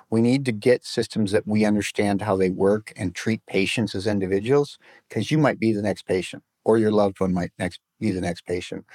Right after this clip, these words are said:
And as we're working with vendors, and this goes for Availity and for everybody out there, we need to really hold people accountable to the, create systems that do exactly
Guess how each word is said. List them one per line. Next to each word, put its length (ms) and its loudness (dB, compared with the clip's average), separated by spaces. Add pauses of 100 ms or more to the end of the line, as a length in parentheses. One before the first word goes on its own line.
(360)
And 140 2
as 160 4
we're 160 4
working 380 2
with 180 0
vendors, 480 0
and 100 2
this 200 0
goes 340 4
for 260 2
Availity 480 4
and 120 0
for 160 2
everybody 500 4
out 200 2
there, 140 2
we 120 0
need 180 0
to 80 0
really 320 4
hold 480 -2
people 340 -2
accountable 560 -4
to 120 -10
the, 320 0 (420)
create 420 2
systems 640 0
that 260 4 (360)
do 340 4
exactly 800 0